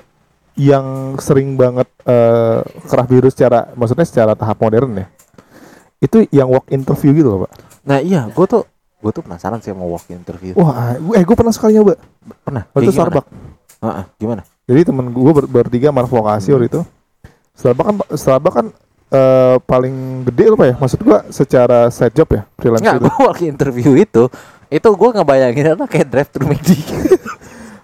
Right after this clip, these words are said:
Speaker 1: Itu anjing, sumpah. Udah kayak ngantri sembako, Pak. Udah kayak ngantri B L T.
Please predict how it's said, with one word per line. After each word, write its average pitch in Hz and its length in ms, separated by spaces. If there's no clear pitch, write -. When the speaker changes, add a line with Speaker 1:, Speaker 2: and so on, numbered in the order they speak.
Speaker 1:
Itu 214 400
anjing, 170 720
sumpah. 139 480
Udah 147 320
kayak 160 160
ngantri 170 160
sembako, 190 480
Pak. - 160
Udah 160 160
kayak 190 160
ngantri 196 160
B 185 80
L 220 160
T. 196 240